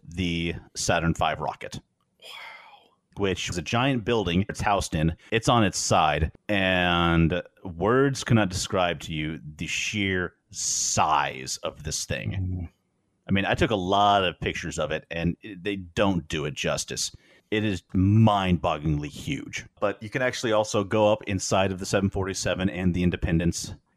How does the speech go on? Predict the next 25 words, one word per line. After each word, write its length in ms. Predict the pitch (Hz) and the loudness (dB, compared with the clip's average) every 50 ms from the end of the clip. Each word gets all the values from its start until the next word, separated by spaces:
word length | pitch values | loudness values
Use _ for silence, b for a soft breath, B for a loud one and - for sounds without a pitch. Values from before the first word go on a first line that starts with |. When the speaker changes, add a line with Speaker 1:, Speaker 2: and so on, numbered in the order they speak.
| _ _ - | _ _ -8
Speaker 1:
and 680 | 95 92 87 87 87 85 82 82 80 80 80 78 76 - - - | -6 -4 -4 -4 -4 -4 -4 -4 -2 -2 0 -2 -2 -4 -6 -8
it 180 | 104 107 95 | -8 -8 -6
just 420 | - 110 98 87 - - _ _ _ _ _ _ | -6 -6 -6 -6 -6 -10 _ _ _ _ _ _
was 220 | - 107 101 92 - | -12 -10 -8 -8 -6
such 1040 | - - - - - - - - - - - 104 92 90 - - - - - - - _ _ _ _ - | -6 -6 -6 -6 -6 -6 -6 -8 -4 -2 0 2 2 0 -2 -4 -6 -8 -8 -10 -14 _ _ _ _ -4
a 120 | 92 85 | -4 -4
fun 340 | 80 - - 76 71 73 71 | -4 -4 -4 -4 -2 -2 -2
day. 300 | - - - - - - _ _ _ _ _ _ _ _ _ _ _ _ _ | -2 -4 -8 -12 -14 -16 _ _ _ _ _ _ _ _ _ _ _ _ _
Speaker 2:
That 160 | - - - - | -10 -8 -6 -6
sounds 380 | - - - 143 120 110 - - - | -6 -6 -4 -4 -4 -4 -4 -6 -6
awesome. 580 | 117 110 117 110 101 - - 104 90 87 85 - _ _ _ _ _ _ _ - | -4 -2 -2 -2 -2 -4 -6 -8 -10 -12 -14 -18 _ _ _ _ _ _ _ -2
Speaker 3:
Is, 300 | 131 120 117 107 104 113 | 0 0 2 2 2 2
uh, 320 | 117 113 113 110 113 139 151 | 4 4 4 4 2 2 0
Joy 320 | 139 110 135 151 156 160 156 | 2 4 4 6 6 6 6
as 120 | 131 117 | 4 4
much 180 | 127 139 139 - | 2 0 2 2
of 60 | 127 | 2
an 100 | 120 123 | 2 2
astronaut 500 | 123 127 127 - - 135 123 123 127 135 | 2 2 0 0 0 2 2 2 2 2
now 240 | 123 117 117 120 123 | 2 0 0 0 0
as 60 | 123 - | 0 0
she 100 | - 120 | 0 0
used 200 | 123 127 - - | 0 -2 -2 -2
to 60 | 143 | -2
be? 240 | 135 143 139 - | 0 0 -2 -2